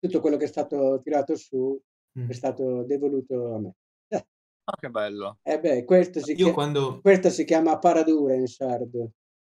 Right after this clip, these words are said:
Speaker 1: Tipo quando ti rubano un gregge, tutti i pastori vicini ti ri-, ti regalano una pecora per rifarti il gregge.
Speaker 2: Sì,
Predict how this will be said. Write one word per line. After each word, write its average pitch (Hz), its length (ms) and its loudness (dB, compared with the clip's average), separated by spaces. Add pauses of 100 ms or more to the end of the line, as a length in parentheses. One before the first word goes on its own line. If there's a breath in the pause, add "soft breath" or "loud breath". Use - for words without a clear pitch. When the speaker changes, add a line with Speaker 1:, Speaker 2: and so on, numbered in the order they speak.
(140)
Speaker 1:
Tipo 156 720 2
quando 160 500 4
ti 160 140 -2
rubano 156 380 2
un 165 60 4
gregge, 151 680 0 (300)
tutti - 300 -4
i 160 40 -8
pastori 156 520 0
vicini 156 500 -2
ti 143 120 -8
ri-, 123 640 -2
ti 135 100 -6
regalano 143 420 0
una 143 160 -2
pecora 143 580 -4
per 147 160 -6
rifarti 127 480 -6
il 117 60 -6
gregge. 117 720 -4 (1120)
Speaker 2:
Sì, - 160 -8